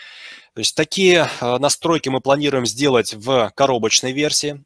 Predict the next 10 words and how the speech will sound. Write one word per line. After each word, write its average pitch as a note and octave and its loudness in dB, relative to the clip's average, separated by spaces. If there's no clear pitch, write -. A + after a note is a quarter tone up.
Это C3 -4
будет B2+ -6
более C3 0
продвинутый A#2+ -2
модуль, C3 -6
с, - 4
со - -2
своей C#3+ 2
логикой B2 0
работы. A#2+ -2